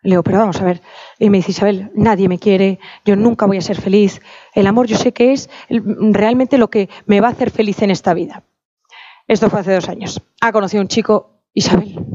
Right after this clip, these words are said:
que, que, que, que, que no, que sigo desdichada". Entonces, mucho cuidado, porque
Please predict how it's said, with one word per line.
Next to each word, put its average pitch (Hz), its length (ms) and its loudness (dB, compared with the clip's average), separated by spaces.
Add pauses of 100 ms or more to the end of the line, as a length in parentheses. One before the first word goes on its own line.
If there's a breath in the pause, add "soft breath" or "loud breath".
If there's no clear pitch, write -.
(760 soft breath)
que, 196 180 2
que, 190 240 0
que, 185 320 0
que, 190 380 0
que 208 120 -2
no, 262 280 -2
que 202 120 -2
sigo 269 280 4
desdichada". 208 680 -2 (480)
Entonces, 208 280 0 (380 loud breath)
mucho 254 380 2
cuidado, 175 300 -2
porque 208 440 -2